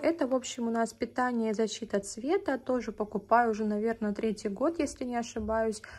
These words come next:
Эта линейка мне также очень нравится. К тому же она обладает охлаждающим эффектом.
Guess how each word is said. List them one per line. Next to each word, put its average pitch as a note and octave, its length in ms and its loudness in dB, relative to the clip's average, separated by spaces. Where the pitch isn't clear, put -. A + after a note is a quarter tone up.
Эта C4 200 -2
линейка A3+ 440 0
мне G#3+ 160 0
также A#3+ 360 -2
очень A#3 400 -2
нравится. G#3 460 0
К G#3+ 80 -10
тому A#3 280 0
же D4+ 100 -4
она A3+ 220 0
обладает A3+ 540 -2
охлаждающим G#3 720 -4
эффектом. F#3+ 600 -10